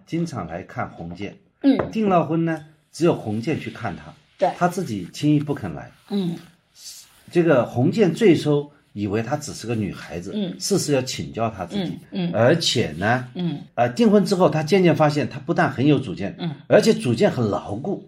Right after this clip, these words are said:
Speaker 2: 对。
Speaker 1: 对，他听说准备退还聘约，
Speaker 2: 嗯。
Speaker 1: 不以为然，
Speaker 2: 嗯。
Speaker 1: 说有事，找个事儿不容易，
Speaker 2: 嗯。
Speaker 1: 除非他们另有打算。
Speaker 2: 嗯。
Speaker 1: 就是他一个女孩子把一个男的搞到手以后，他发生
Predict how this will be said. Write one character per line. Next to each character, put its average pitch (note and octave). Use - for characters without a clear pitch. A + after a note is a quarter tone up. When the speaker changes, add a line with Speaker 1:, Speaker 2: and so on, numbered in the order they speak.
Speaker 2:
对。 G#3+
Speaker 1:
对， A2
他 G#3
听 A3+
说 A3
准 A2+
备 F#3+
退 A3+
还 B2
聘 F#3
约， D3+
Speaker 2:
嗯。 F3+
Speaker 1:
不 A#3+
以 G3
为 C#3
然， F2
Speaker 2:
嗯。 -
Speaker 1:
说 F3
有 G#2+
事， -
找 G2
个 A2+
事 -
儿 G3+
不 F3+
容 A#2
易， D3+
Speaker 2:
嗯。 F3+
Speaker 1:
除 C#3+
非 F#3
他 E3+
们 C3
另 E3
有 B2
打 B2
算。 -
Speaker 2:
嗯。 E3+
Speaker 1:
就 G#3
是 F3
他 G#3
一 G#3+
个 G#3+
女 C#3
孩 G#2+
子 C3
把 A#2+
一 A2
个 B2+
男 G2
的 A#2+
搞 A2
到 D#3
手 F#2+
以 F2
后， F2
他 F3
发 F3
生 E3+